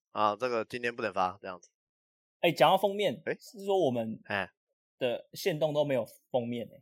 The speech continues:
Speaker 1: 需要吗？我们需要那种东西吗？我们不是靠文本为生哦。
Speaker 2: <laughs> 不是，我是说不用的话也没关系啊，我只是突然想到这件事而已。
Speaker 1: 那我们，好了，我们这个礼拜再来弄一下。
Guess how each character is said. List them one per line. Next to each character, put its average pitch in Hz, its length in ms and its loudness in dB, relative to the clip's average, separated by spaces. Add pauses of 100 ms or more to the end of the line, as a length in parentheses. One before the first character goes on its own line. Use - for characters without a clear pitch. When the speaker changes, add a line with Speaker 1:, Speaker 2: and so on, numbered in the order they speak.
(460)
Speaker 1:
需 - 160 -10
要 110 100 4
吗？ 92 200 -10 (120)
我 104 80 -20
们 101 80 -18
需 - 100 -6
要 120 60 -2
那 117 60 -2
种 101 100 -8
东 95 140 -12
西 92 100 -20
吗？ 92 100 -16
我 104 120 -10
们 110 40 -18
不 113 80 -12
是 120 80 -8
靠 113 460 2
文 107 220 -4
本 104 180 2
为 90 140 -10
生 90 240 -10
哦。 85 100 -20 (240)
Speaker 2:
<laughs> - 220 -20
不 135 100 -6
是， 156 80 -6
我 135 140 2
是 175 100 0
说 185 220 6 (420)
不 147 120 0
用 202 140 12
的 170 60 8
话 185 140 12
也 139 60 10
没 127 60 4
关 139 160 10
系 147 80 2
啊， 139 80 10
我 143 80 6
只 139 220 -2
是 - 340 -10
突 175 120 10
然 143 100 12
想 131 100 8
到 120 140 8
这 127 80 4
件 123 100 4
事 127 140 -2
而 107 100 -2
已。 107 120 -12 (600)
Speaker 1:
那 117 120 -2
我 104 40 -6
们， 95 160 -10 (560)
好 104 120 -6
了， 98 80 -2
我 98 40 -6
们 101 120 -14
这 123 80 -8
个 120 60 -4
礼 107 60 -8
拜 101 140 -4
再 104 120 0
来 95 80 -4
弄 92 200 -14
一 - 20 -20
下。 90 160 -14